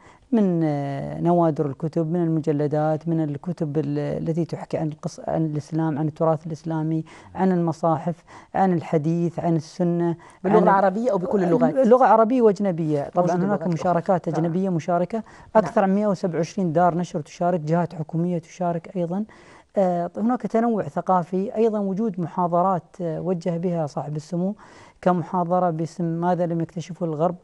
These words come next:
Speaker 1: من الثقافة الإسلامية.
Speaker 2: مهم.
Speaker 1: يقدمها طبعا، آه،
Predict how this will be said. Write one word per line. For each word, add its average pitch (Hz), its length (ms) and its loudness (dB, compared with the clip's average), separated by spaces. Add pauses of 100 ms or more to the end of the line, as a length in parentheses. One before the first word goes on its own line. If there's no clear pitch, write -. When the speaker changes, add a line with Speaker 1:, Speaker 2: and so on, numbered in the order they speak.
Speaker 1:
من 175 180 -6
الثقافة 165 460 -4
الإسلامية. 160 640 -4 (140)
Speaker 2:
مهم. 175 360 -4 (100)
Speaker 1:
يقدمها 170 680 0
طبعا، 156 460 -4
آه، 156 560 -8